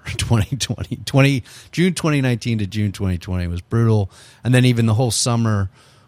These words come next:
we managed to get, uh, one location open, but Dram Raleigh was closed for over eight months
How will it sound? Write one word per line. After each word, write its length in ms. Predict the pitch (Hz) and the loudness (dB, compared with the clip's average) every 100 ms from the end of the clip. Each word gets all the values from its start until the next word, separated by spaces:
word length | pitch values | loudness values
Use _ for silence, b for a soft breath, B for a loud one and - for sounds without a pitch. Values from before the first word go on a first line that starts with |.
| - | -6
we 100 | 107 | -2
managed 460 | 110 113 101 - | 0 0 -2 -6
to 60 | 110 | -8
get, 340 | 98 101 87 107 | -4 -4 -4 -6
uh, 220 | 98 95 | -6 -6
one 340 | 90 110 104 | -4 -2 -2
location 500 | 98 - 95 92 98 | -2 -4 -6 -6 -6
open, 300 | 92 - 95 | -8 -6 -8
but 180 | 90 87 - _ | -6 -8 -10 _
Dram 340 | - 101 95 95 | -6 -2 -2 0
Raleigh 340 | 101 98 92 | -2 -2 -2
was 180 | 87 - | -4 -6
closed 360 | - 98 90 - | -4 -4 -4 -6
for 200 | 92 95 | -6 -4
over 240 | 87 90 | -4 -8
eight 240 | - 90 - | -8 -10 -8
months 500 | 95 87 - - | -6 -6 -6 -8